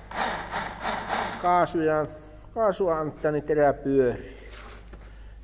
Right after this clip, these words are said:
Ihan näppärä. Tässä muuten on, tämä on vähän, tuossa huomas, kun puita karsi, niin pihassa. Pistää päälle, sahaille, jos on,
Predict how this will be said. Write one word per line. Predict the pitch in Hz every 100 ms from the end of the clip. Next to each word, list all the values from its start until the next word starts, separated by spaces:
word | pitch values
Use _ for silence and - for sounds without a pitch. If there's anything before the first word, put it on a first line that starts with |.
| -
Ihan | 165 185
näppärä. | 156 143 - 127 - - - - -
Tässä | 180 185 202
muuten | 180 180 180
on, | 170
tämä | 180 190 185 160
on | 143 135
vähän, | 131 127 - - - - - - -
tuossa | 156 139 147
huomas, | 151 147 135 -
kun | 139
puita | - 143 135 123 120
karsi, | 127 120 113 - 123
niin | 127 - - - -
pihassa. | 123 123 110 - 123 - - - - - - - -
Pistää | 151 - - 160 143
päälle, | - 156 151 135 135 131 - - - - - -
sahaille, | - 175 - - 160 151 151
jos | 156 156
on, | - 170 170